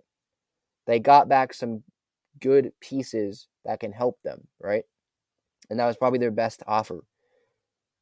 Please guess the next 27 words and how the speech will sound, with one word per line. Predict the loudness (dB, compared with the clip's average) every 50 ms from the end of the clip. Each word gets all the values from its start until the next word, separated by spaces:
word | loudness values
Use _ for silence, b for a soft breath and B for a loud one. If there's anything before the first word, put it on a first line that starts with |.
| _ _
The | -4 0
Nationals, | 2 2 2 2 -2 -2 -2 -2 -2 -2 -4 -10 -16 -20 _ _ _ _ _ _ _ _ _ _ _ _ _ _ _ _ _ _ _ _ -8
they're | -4 -2 -2 0
gonna | 0 -2 0 -2
want | -2 -2 0 0 0 0 0 -4 -10
something. | -8 -8 -8 -6 -8 -10 -12 -10 -6
They're | -6 -4
gonna | -2 -2 -2 0
want | 0 0 0 -2 -2 -4 -8 _ _ -16
Mackenzie | -16 -10 -6 -6 -6 -4 -6 -4
Gore, | 0 4 4 6 6 4 2 0
a | -2 -4
major | -2 -4 -4 -4 -4 -4
league | -4 -2 0
ready | -2 -2 -2 -2 -6
starter. | -4 -2 0 0 0 0 -2 -4 -6 -10 _ _ _ _ _ -12
They're | -8 -6
gonna | -4 -4 -4
want | -4 -4 -4 -4 -4 -6
C | -8 -6 -6 -4 -2
J | -2
Abrams, | -2 0 0 -2 -2 -4 -4 -6 -6 -8
a | -8
major | -6 -6 -6 -4 -4 -4 -2
league | -2 -2 -4 -2
ready, | 0 0 0 0 -2 -4 -6 -8
probably | -6 -6 -2 -2 -2 -2 0 -2 -2 -2 -4 -6